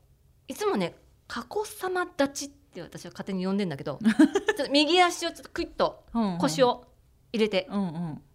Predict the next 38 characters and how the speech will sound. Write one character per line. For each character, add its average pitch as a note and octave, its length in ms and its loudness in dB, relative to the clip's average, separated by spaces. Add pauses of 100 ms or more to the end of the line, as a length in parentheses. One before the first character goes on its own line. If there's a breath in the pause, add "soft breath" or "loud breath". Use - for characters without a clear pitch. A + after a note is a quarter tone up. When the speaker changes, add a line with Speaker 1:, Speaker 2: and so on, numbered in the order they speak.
(100)
Speaker 1:
出 A#3 140 6
す E3+ 160 -8
ポ F#3 180 -8
ー E3+ 40 -6
ズ D3+ 120 -14
が D#3 180 -8
あ G3+ 80 2
る G3 100 2
ん D#3 80 2
で C#3 80 -4
す F3 60 -4
が、 D#3+ 100 0
Speaker 2:
う - 20 -2
ん、 - 60 -2
う - 0 -
ん。 - 40 -12 (680 loud breath)
Speaker 1:
そ - 260 -12
れ C#3 160 -10
が G3 120 -4
ね、 F3+ 140 -6
足 A3 300 -12
が A3 100 -6
長 A3 220 -6
く - 60 -20
て A#3 100 -16
と C#4+ 140 -4
っ D4 140 -20
て - 80 -4
も E4+ 160 0
綺 E4 140 -4
麗 C#4+ 140 0
な G3+ 80 -2
の。 F3+ 200 0
Speaker 2:
う F3+ 80 -4
ん。 F3+ 140 0
Speaker 1:
も F4 120 2
う F4 40 2
ね、 D#4+ 260 -2